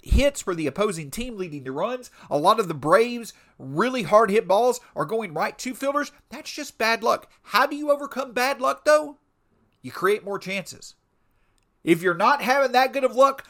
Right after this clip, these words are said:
on chances, you know, when it comes to things outside of your control, create more chances within your control. That's why I think it's so beneficial that the Braves right now are leading the majors in walks. Total walks so far this season. I believe that's correct. It was going into last night.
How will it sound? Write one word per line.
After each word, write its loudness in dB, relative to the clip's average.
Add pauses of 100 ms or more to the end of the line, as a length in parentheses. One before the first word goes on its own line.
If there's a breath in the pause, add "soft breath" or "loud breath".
(120)
on 2
chances, -4 (180 loud breath)
you -8
know, 0 (120)
when -4
it -6
comes 0
to -14
things 0
outside 0
of -8
your 0
control, 6 (100)
create -2
more 2
chances -6
within -8
your -4
control. -12 (400)
That's -8
why 0
I -4
think -12
it's -14
so -4
beneficial -4 (220 loud breath)
that -10
the -4
Braves -4
right -4
now -4 (160 loud breath)
are -2
leading -6
the -6
majors -4
in -12
walks. -6 (320)
Total 2
walks -2
so -2
far 2
this -8
season. -10
I -10
believe -8
that's -12
correct. -16
It -16
was -12
going -18
into -20
last -18
night. -12